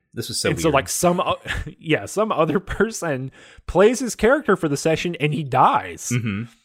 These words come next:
Speaker 2: And so he comes back the next week, and he's like, "So I,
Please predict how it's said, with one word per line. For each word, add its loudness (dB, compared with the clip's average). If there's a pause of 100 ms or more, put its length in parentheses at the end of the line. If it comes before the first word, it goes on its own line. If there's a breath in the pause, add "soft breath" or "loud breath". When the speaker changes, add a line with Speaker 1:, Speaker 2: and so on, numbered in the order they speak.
(120)
Speaker 2:
And -4
so 6
he 0
comes -2
back 0
the 0
next -2
week, 0
and -2
he's -4
like, -4 (840)
"So -16
I, -8